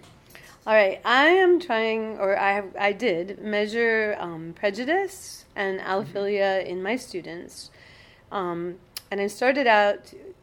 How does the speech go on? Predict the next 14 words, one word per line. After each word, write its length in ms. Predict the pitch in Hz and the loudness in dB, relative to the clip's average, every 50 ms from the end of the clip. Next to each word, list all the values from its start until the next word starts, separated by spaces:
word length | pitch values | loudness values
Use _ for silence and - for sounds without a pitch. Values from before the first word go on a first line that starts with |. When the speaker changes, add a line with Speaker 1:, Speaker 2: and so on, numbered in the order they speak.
| _ - | _ -20
Speaker 1:
to 120 | - 220 | -20 -20
try 300 | - - - 269 285 285 | -18 -10 -4 -2 0 0
and 120 | 262 233 | 0 -2
determine 440 | 214 214 208 - 214 202 202 202 196 | -4 -8 -10 -8 -10 -8 -8 -8 -10
if 120 | 180 185 185 | -12 -12 -12
my 140 | 175 180 | -12 -12
students 420 | 180 180 - - 208 190 202 196 - | -12 -12 -12 -12 -12 -12 -12 -16 -18
of 120 | 185 _ - | -20 _ -14
color 400 | - 180 185 185 180 180 180 170 | -10 -8 -6 -4 -4 -4 -6 -6
are 100 | - 170 | -8 -8
being 180 | 175 190 185 185 | -6 -6 -4 -4
impacted 580 | 185 190 190 190 180 175 175 - - 175 170 165 | -6 -6 -8 -8 -10 -10 -10 -10 -14 -14 -12 -10
by 140 | 170 160 156 | -12 -12 -12
having 680 | 156 - - - - 302 269 233 208 185 175 175 170 | -12 -8 -4 -2 0 0 0 0 -2 -4 -4 -6 -10